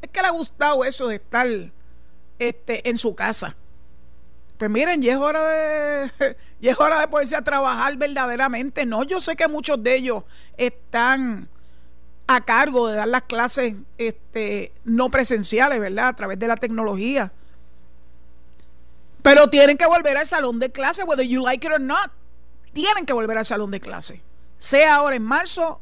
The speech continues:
o sea en mayo, o sea en julio, o sea en agosto.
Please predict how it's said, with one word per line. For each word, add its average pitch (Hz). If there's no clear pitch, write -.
o 196
sea 254
en 202
mayo, 320
o 196
sea 247
en 196
julio, 320
o 220
sea 233
en 285
agosto. 233